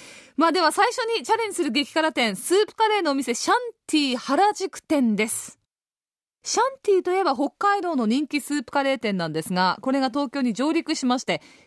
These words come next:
ヘルシーでスプーンだけで身が取れてしまう柔らかいチキンなどで有名なお店です。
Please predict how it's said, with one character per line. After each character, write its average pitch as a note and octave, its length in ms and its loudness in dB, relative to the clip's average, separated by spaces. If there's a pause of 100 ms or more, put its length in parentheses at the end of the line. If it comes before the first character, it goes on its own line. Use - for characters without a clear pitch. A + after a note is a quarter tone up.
ヘ D#4 140 2
ル D#4+ 100 2
シ A3+ 180 -2
ー - 20 -4
で F3+ 200 -2 (200)
ス - 160 -18
プ F#4+ 100 0
ー - 20 6 (220)
ン - 20 -4
だ G4+ 100 2
け A4+ 140 -2
で A4 100 0
身 F4 160 -4
が G4 120 0
取 A4 200 -2
れ G#4+ 80 0
て G#4 180 0
し - 140 -4
ま F#4 160 0
う F4+ 60 -2
柔 E4+ 80 -2
ら - 80 2 (280)
か A#4+ 140 2
い G4 100 2
チ - 140 -10
キ F#4+ 140 0
ン F4+ 80 -4
な F4 100 0
ど E4+ 100 0
で F#4+ 140 2
有 C#4+ 200 2
名 C#4+ 180 0
な E4 260 2
お A3+ 100 2
店 A3 280 2
で F#3 140 0
す。 - 320 -10